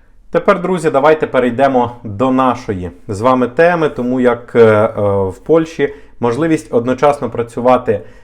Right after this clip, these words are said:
на іншу компанію, додаткові перерви на роботі та змога подати, е, заяву на покращення умов праці — це лише деякі зміни до Трудового кодексу, які набувають, е, чинності, які вже набули чинності з двадцять шостого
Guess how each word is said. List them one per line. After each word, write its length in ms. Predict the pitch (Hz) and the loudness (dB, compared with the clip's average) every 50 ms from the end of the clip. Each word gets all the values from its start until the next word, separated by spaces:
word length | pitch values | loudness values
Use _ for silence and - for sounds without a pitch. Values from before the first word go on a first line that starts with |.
| _ - - | _ -12 -6
на 260 | 110 110 113 127 123 - | -2 -2 -2 -2 -2 -6
іншу 360 | 139 151 156 156 - - 127 - | -8 -6 -6 -6 -6 -8 -6 -2
компанію, 720 | 127 117 113 117 143 143 147 143 139 135 131 127 123 117 120 | -2 -2 -2 0 2 2 2 2 0 0 0 0 0 -2 -2
додаткові 500 | 117 117 117 120 117 117 - 165 151 135 | -2 -2 0 0 -2 -2 0 2 2 2
перерви 440 | 127 - 127 123 135 131 117 113 113 | 0 0 0 2 2 2 4 2 2
на 140 | 113 113 113 | 2 4 2
роботі 440 | 117 113 117 131 135 127 127 - 107 | 2 0 0 -2 -4 -4 -4 -6 -12
та 320 | - - 113 107 104 - | -4 0 0 0 0 -2
змога 340 | 104 98 117 127 127 113 110 | -4 -6 -4 -4 -2 -2 -4
подати, 400 | - 113 107 117 117 117 - 113 | -4 -2 0 0 -2 0 0 0
е, 440 | 107 107 - - - 98 95 95 95 | 0 0 -2 -4 -6 -6 -4 -4 -4
заяву 460 | 92 104 117 113 123 123 117 101 101 | -2 -2 0 2 2 0 0 0 -2
на 100 | 104 104 | -4 -4
покращення 720 | 101 - - - 120 120 117 - - - 101 95 95 95 - - - - _ _ _ - | -6 -6 -8 -4 -4 -4 -4 -4 -8 -8 -6 -6 -6 -8 -12 -16 -20 -20 _ _ _ -8
умов 320 | 127 120 123 127 123 113 - | -6 -2 0 0 0 0 0
праці — 340 | 139 147 160 160 - 120 110 | 0 2 2 0 -2 -6 -6
це 120 | - 123 | -2 -2
лише 420 | 117 120 117 - - 127 120 117 - - - - - _ 101 | -2 -2 -2 -2 -2 -2 -2 -2 -8 -16 -20 -20 -20 _ -16
деякі 520 | 101 98 131 143 156 151 143 147 - 123 | -6 0 4 4 6 4 4 0 -4 -6
зміни 520 | 104 98 110 117 127 139 139 131 131 127 - - - - - - | -6 -4 -4 -4 -4 -4 -4 -4 -6 -6 -8 -14 -20 -20 -18 -16
до 280 | 101 101 123 131 127 120 | -6 -2 0 2 2 0
Трудового 540 | - - 113 110 117 120 127 120 117 117 | 0 -4 -4 -4 0 2 2 2 2 2
кодексу, 480 | 117 - 170 180 160 139 - - - 113 | 0 -2 -4 -2 -2 -4 -6 -4 -4 -4
які 240 | 107 110 - 156 147 | -4 -4 -4 -4 -4
набувають, 560 | 127 117 107 107 110 123 127 120 113 - - - - - | -2 -2 -2 -2 0 2 2 2 0 -2 -8 -20 -14 -10
е, 140 | 107 104 101 - | -8 -8 -8 -6
чинності, 440 | - 151 151 151 135 113 - - 113 | -4 -4 -2 -2 -4 -8 -6 -8 -8
які 160 | 110 - 120 | -6 -6 -6
вже 160 | 110 123 120 | -4 -2 -2
набули 260 | 117 110 113 113 107 | -2 -2 -2 -2 -4
чинності 460 | 110 - 143 147 139 - - - 117 | -2 -4 -6 -6 -6 -10 -10 -10 -10
з 100 | 101 95 | -10 -10
двадцять 440 | 95 98 107 123 127 131 131 - - | -10 -4 0 0 0 2 0 -8 -12
шостого 580 | - - 120 117 113 - - 107 104 107 107 | -6 -2 -2 -2 -2 -4 -8 -6 -6 -6 -8